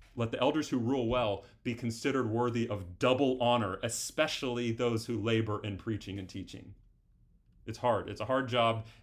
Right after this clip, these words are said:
and if it's done well, then you may lose as many followers as you gain. So, um, we, we try at Local Church Fellowship, those who are teaching here, not to teach what's new, but true, okay? And so we wanna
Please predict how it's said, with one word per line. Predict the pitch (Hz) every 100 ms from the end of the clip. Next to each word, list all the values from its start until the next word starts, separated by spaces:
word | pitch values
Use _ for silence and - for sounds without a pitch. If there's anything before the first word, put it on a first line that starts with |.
| -
and | 98 98
if | 101
it's | 98
done | - 110 127 117
well, | 127 104 98 92 - -
then | 107 104 101
you | 107
may | 110 113
lose | 104 123 117
as | 101
many | 101 101
followers | - 101 95 95 90
as | 85
you | 90
gain. | 92 87 -
So, | 104 104 90 90 - -
um, | 95 90 -
we, | 117 120 113
we | 113 131
try | - 117 107
at | - 113
Local | 107 101
Church | 98 131 -
Fellowship, | - 95 92 - 98 - _ _ _ -
those | 98 92
who | 110
are | 98
teaching | - 104 98 95
here, | 95 104 95 - _ -
not | 107 113 -
to | 107 95 - _
teach | - 110 -
what's | 98 -
new, | 101 107 90 85
but | - 87
true, | - - 95 - - -
okay? | 92 95 92
And | 92
so | 92 92
we | 95
wanna | 101 95